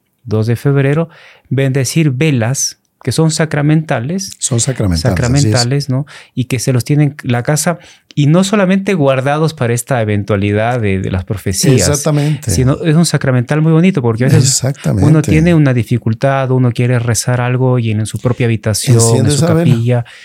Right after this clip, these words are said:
Speaker 1: pone una vela, reza un rosario,
Speaker 2: Eso.
Speaker 1: apaga la vela. O sea, es algo que es un signo de la luz de nuestro Señor que puede acompañarnos en nuestras oraciones. O sea,
Speaker 2: Claro.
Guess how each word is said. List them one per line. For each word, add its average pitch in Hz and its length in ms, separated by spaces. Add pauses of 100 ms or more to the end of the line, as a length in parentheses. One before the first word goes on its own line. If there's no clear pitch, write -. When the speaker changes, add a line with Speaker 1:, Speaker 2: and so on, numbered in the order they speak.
(200)
Speaker 1:
pone 117 200
una 117 140
vela, 120 460
reza 110 240
un 104 60
rosario, 113 840 (180)
Speaker 2:
Eso. - 120
Speaker 1:
apaga 107 340
la 107 120
vela. 110 360
O 98 60
sea, 120 320 (280)
es 120 160
algo 135 300
que 110 320 (320)
es 123 80
un 123 120
signo 156 400
de 135 100
la 120 120
luz 151 300
de - 80
nuestro 110 300
Señor 120 400 (260)
que 113 160
puede 123 220
acompañarnos 117 640
en 107 60
nuestras 98 260
oraciones. 98 560
O 95 40
sea, 127 280
Speaker 2:
Claro. 131 140